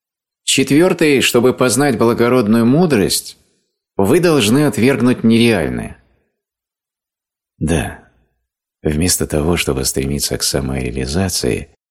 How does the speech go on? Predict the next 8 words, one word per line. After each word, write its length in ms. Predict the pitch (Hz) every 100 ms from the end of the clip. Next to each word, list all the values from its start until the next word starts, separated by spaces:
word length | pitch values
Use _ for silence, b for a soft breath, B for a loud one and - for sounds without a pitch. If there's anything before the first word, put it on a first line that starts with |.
| _ _ _ _ _ _
отрицайте 800 | 87 85 85 82 107 107 - 62
то, 220 | - 90
что 240 | 90 -
не 160 | 69 64
является 580 | 60 64 73 76 - 64
самореализацией. 1300 | - 65 65 64 60 60 - 53 50 - - - _ _ _ _ _ _ _ _ _ _ _ _ _ _ _ _ _ -
Другими 500 | 76 90 82 95 82
словами, 800 | - 80 80 85 80 73 62